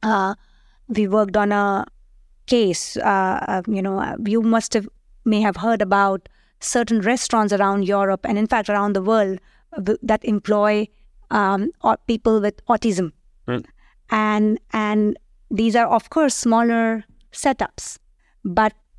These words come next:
Speaker 1: the entrepreneurs or the founders, um, thought that they would, this is something that is close to their heart, and they set up restaurants, and the restaurants, so many of them are pr-, doing very well, but it requires certain policies. For example, how do we hire them?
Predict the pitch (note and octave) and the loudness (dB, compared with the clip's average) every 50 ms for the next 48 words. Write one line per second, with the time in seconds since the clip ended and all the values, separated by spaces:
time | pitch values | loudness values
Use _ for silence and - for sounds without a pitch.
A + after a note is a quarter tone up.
0 | - - - A3 A#3 - - A#3 A#3+ B3 - A3 - - A#3+ A#3 A#3+ B3 B3 A#3+ | -20 -12 -6 -6 -4 0 2 2 2 2 0 -2 -2 0 0 2 2 4 4 2
1 | A3 G3 - - - G#3+ G#3 F#3+ G3+ - - A#3+ A#3 B3+ C#4+ C4+ A#3+ A3 G3+ G3 | 2 0 -2 -2 -2 -2 0 -2 -2 -4 0 0 2 4 4 4 4 2 0 -2
2 | F#3 F3 - - - - - G3+ G3 F#3+ F#3+ F#3 F#3 F#3+ G#3+ - - _ _ - | -2 -4 -6 -10 -12 -8 -6 -4 -4 -2 -2 -2 -2 -4 -6 -8 -10 _ _ -20
3 | - - - - - G#3+ A3 G#3+ F#3+ G#3 F#3 E3+ G3+ G#3 G#3 F#3+ F#3 A#3 A3+ F#3+ | -20 -20 -6 -2 0 2 2 2 0 -2 -2 0 0 0 0 2 2 0 0 0
4 | - _ _ - G#3 - - A3 - - A3 G3+ G3+ - G#3+ G3+ G3+ G3 - _ | -6 _ _ -6 -4 -4 -2 -2 -2 0 -2 -2 0 0 0 0 0 -2 -4 _
5 | _ - - G#3+ - - - F#3+ F#3+ F#3 - G3+ F#3 F#3+ F#3 F#3 - - G#3 A3+ | _ -10 -8 -8 -4 -2 -2 -2 -2 -2 -2 -2 0 0 0 -2 0 0 0 0
6 | D4+ E4 - - - - G3+ G3+ F#3+ F#3+ F#3 F#3 F3+ - _ - - - - _ | 0 -2 -4 -10 -8 -4 -4 -2 -2 -2 -2 -4 -6 -10 _ -20 -20 -20 -20 _
7 | - - G3 G3 F3+ - - G#3+ A3+ C4 - A#3 G#3 - - C4+ C#4 C#4 B3 A3 | -12 -6 -4 -4 -2 0 0 0 0 2 0 0 0 0 2 2 2 4 2 2
8 | G#3 G#3+ G#3 - - - A#3+ A#3+ A#3+ - - C#4 C#4 D4 C#4+ C#4 C4 A#3+ G3+ G#3 | 0 0 -2 -2 -2 -2 -2 0 -2 0 0 2 4 4 4 4 2 2 2 0
9 | G#3+ A3 G#3+ G#3+ - _ - A3+ A3 G#3+ G3 A3 A3+ A3 G#3+ F#3 G#3 G#3 G#3 A3+ | 2 2 0 0 -2 _ -6 -6 -6 -4 -2 0 0 0 0 0 0 0 2 0
10 | C4 B3+ G#3+ G3 F#3+ A#3 D#4 - _ _ _ _ _ _ _ _ - F#3+ A3 A#3 | 0 0 0 0 0 -2 -2 -6 _ _ _ _ _ _ _ _ -2 0 0 0
11 | - _ _ - - - - B3+ A#3+ - - B3 A#3+ - - C#4 D4+ E4 F4 E4 | -2 _ _ -20 -20 -6 -4 -4 -4 -2 -2 -4 -2 0 2 4 4 4 4 2
12 | - - - A3 G3+ G#3 G3 F#3+ G3 F#3 - - - - - - A3+ - - G#3+ | 2 0 0 0 0 0 -2 0 -2 -2 -2 -4 -4 -6 -6 -6 -6 -4 -4 -2
13 | G3+ G3 F3 E3 G3+ G3 F#3+ F#3+ - G3+ G3 - - G#3 G#3 G3+ G3+ G3+ A3+ G#3+ | -2 -2 -2 -2 0 0 0 -2 -2 -2 -2 0 0 0 0 0 0 0 0 0
14 | A3 B3+ B3+ C4 C4 A#3+ G#3 F#3 G#3 - - B3 | 2 2 2 4 4 2 2 0 -4 -6 -8 -10